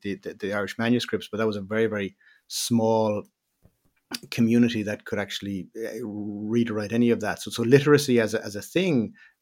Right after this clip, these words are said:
um, it was, it was through English, I suppose, was, was, was, was, was where literacy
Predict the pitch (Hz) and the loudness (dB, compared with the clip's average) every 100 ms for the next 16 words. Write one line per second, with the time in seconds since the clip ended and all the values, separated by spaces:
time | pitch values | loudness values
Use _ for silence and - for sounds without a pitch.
0 | - 110 107 104 101 80 113 104 98 - | -2 0 0 -2 -6 -10 -12 -10 -12 -10
1 | 101 95 - 101 135 147 110 92 95 101 | -10 -8 -6 0 0 0 -4 -8 -8 -8
2 | 98 - 95 104 101 - 104 - 104 98 | -8 -10 -10 -10 -10 -8 -8 -8 -12 -14
3 | 95 101 - 107 110 107 101 101 98 | -14 -14 -8 -6 -4 -6 -10 -10 -10